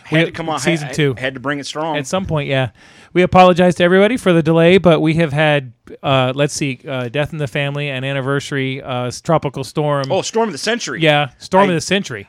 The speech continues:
Speaker 1: I just
Speaker 2: It
Speaker 1: got
Speaker 2: just
Speaker 1: my patio chair set back up.
Speaker 2: destroyed it, destroyed everything. I didn't even do anything in prep for it 'cause I knew it was gonna be, but I'm gonna tell you what, it had, it destroyed some shit, and I've been busy as hell.
Speaker 1: Tampa.
Speaker 2: Um, yeah, no, uh,
Speaker 1: Uh,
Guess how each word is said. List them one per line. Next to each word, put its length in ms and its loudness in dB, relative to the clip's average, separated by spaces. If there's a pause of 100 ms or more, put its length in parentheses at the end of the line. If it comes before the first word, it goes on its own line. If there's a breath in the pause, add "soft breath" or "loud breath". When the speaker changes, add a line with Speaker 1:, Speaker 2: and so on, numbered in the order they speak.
Speaker 1:
I 120 -4
just 280 -6
Speaker 2:
It 60 -8
Speaker 1:
got 80 0
Speaker 2:
just 100 -2
Speaker 1:
my 160 -2
patio 400 -4
chair 240 -4
set 240 -12
back 160 -10
up. 60 -14
Speaker 2:
destroyed 420 -2
it, 100 -2
destroyed 380 -4
everything. 220 -2
I 80 2
didn't 160 -4
even 280 -4
do 200 0
anything 320 -4
in 100 -6
prep 220 -2
for 160 -4
it 60 -4
'cause 100 -14
I 60 -2
knew 160 0
it 40 0
was 100 -4
gonna 180 -6
be, 240 -6
but 200 -6
I'm 60 -8
gonna 160 -8
tell 120 -4
you 120 -4
what, 320 -2 (240 soft breath)
it 160 -4
had, 260 -4
it 100 -6
destroyed 440 -4
some 120 -12
shit, 360 0
and 160 -2
I've 180 0
been 140 -2
busy 300 -4
as 100 -6
hell. 400 0 (500 loud breath)
Speaker 1:
Tampa. 220 2
Speaker 2:
Um, 260 -4 (240)
yeah, 280 -4 (100)
no, 220 -2
uh, 0 -
Speaker 1:
Uh, 40 -10